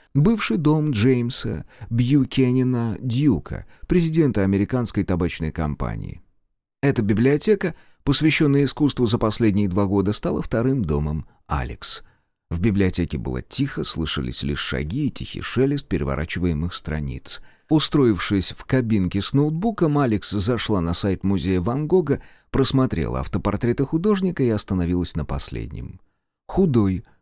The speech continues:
похожий на привидение Винсент. Зеленые тени на лице контрастируют с красно-оранжевым цветом бороды и волос. Сине-зеленые нити пиджака взлетали, создавая спиралевидный, почти галлюцинаторный фон.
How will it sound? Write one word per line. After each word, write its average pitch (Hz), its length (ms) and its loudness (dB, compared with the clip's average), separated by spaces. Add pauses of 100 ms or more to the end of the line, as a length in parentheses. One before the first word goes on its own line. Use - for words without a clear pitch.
похожий 123 420 0
на 120 80 0
привидение 104 520 0
Винсент. 73 800 -4 (280)
Зеленые 113 480 2
тени 90 320 -2
на 82 80 -2
лице 82 340 -2
контрастируют 110 720 -2
с - 80 -6
красно-оранжевым 82 920 -4
цветом 135 420 -2
бороды 85 400 -4
и 117 40 -2
волос. 76 460 -6 (300)
Сине-зеленые 117 760 2
нити 117 260 0
пиджака 90 600 -2
взлетали, 80 720 -2
создавая 82 520 -4
спиралевидный, 117 800 -2 (240)
почти 139 380 -2
галлюцинаторный 98 880 0
фон. 55 480 -8